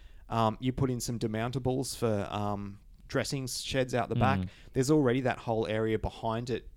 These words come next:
Speaker 1: Um, whenever there's events and stuff on there where they put in temporary dressing rooms, media, all
Speaker 2: Mm.
Speaker 1: that sort of stuff,
Speaker 2: Mm.
Speaker 1: it's all there.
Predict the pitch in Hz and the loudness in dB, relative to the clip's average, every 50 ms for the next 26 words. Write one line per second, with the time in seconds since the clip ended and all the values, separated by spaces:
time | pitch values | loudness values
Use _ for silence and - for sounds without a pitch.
0 | - - - - - 104 104 110 110 110 110 101 101 101 101 98 92 78 - 92 | -20 -20 -20 -16 -12 -10 -6 -6 -4 -4 -4 -4 -4 -2 -4 -4 -4 -6 -8 -8
1 | 98 98 98 - 107 98 - 110 101 - 113 107 104 104 104 101 101 104 101 98 | -8 -8 -8 -10 -10 -8 -6 -6 -4 -4 -4 -4 -4 -4 -4 -4 -2 -2 -2 -2
2 | 101 98 - - 120 104 107 107 104 - - 110 - - 107 - 107 104 - - | -4 -4 -6 -6 -6 -4 -4 -6 -8 -8 -10 -10 -10 -10 -10 -8 -8 -8 -8 -8
3 | 113 104 104 104 104 107 95 107 104 104 98 104 110 113 104 104 104 104 131 113 | -10 -8 -8 -8 -8 -10 -8 -8 -6 -4 -4 -4 -4 -4 -4 -4 -2 0 0 2
4 | 101 90 87 95 - 117 110 113 - - 117 113 - - - 131 127 107 87 90 | 2 0 -2 -4 -4 -6 -6 -6 -4 -2 -2 0 2 2 2 2 2 2 0 -4
5 | - - - - 180 165 120 117 117 147 - - - | -8 -8 -2 0 0 0 2 2 0 0 0 -2 -6